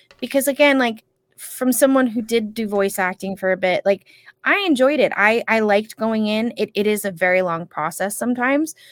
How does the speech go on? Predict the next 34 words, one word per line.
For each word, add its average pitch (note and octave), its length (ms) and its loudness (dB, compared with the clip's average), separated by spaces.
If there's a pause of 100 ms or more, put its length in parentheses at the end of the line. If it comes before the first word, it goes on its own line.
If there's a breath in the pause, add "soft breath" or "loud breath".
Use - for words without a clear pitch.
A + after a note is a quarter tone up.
(220 loud breath)
but A3+ 280 6 (680)
I A#3 100 2
feel A#3 200 2
like A3+ 200 0
the, G#3+ 320 0
the G3+ 180 -2
reward F#3+ 600 2
is F#3 160 -6
there. F#3 440 2 (280 soft breath)
But G#3 100 2
with G3+ 300 2
A F#3+ 180 2
I, G#3+ 560 4
you G#3 160 -6
can A3 140 -2
essentially G#3 880 0 (680)
just A3 300 -2 (160)
scroll B3 440 2
social C4+ 360 0
media, G#3+ 320 0
find A3+ 380 2
a A#3 60 0
p-, - 320 -12
a A3 100 4
person's A3+ 440 -2
voice G3 280 0
that - 80 -12
you G3 160 -4
like, F#3+ 520 2
throw G#3 440 4
it A3+ 80 4
into G#3+ 200 0
this F3+ 200 -6
program, G#3+ 720 -2